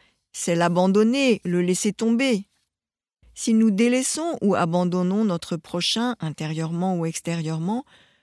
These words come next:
nous fuyons notre responsabilité et en même temps, nous sortons de l'unité. Dieu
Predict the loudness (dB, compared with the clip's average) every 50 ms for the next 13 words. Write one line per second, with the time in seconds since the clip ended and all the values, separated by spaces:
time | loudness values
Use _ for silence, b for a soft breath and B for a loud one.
0 | b b b _ _ _ _ 0 2 2 4 4 2 0 -2 -8 -12 -10 -6 -4
1 | -2 -2 -2 -2 -2 -4 -4 -6 -4 -2 0 0 0 0 0 -2 -2 -2 0 0
2 | -2 -4 -6 -6 -4 -4 -2 -2 -2 -2 -2 -2 -4 -6 -6 -8 -10 _ _ -4
3 | -2 -2 -2 -4 _ _ _ _ _ _ _ _ _ _ _ _ _ _ _ _
4 | _ _ _ 0 2 4 4 4 4 4 4 4 2 0 0 -2 -2 0 -2 -4
5 | -8 _ _ _ _ 0 2 2 2 2 0 0 0 -2 -2 -2 -6 _ -10 -8
6 | -4 -2 0 0 0 0 2 2 0 0 -2 -4 -4 -6 -6 -6 -6 -8 -10 _
7 | _ _ _ _ _ _ _ _ _ _ _ _ _ _ _ _ _ _ _ _
8 | _ _ _ _ _ _ _ _ _ _ _ _ _ _ _ _ _ _ _ _
9 | _ _ _ _ _ _ _ _ _ _ _ _ _ _ _ _ _ _ _ _
10 | _ _ _ -8 -6 -4 -2 0 2 2 4 2 2 0 -4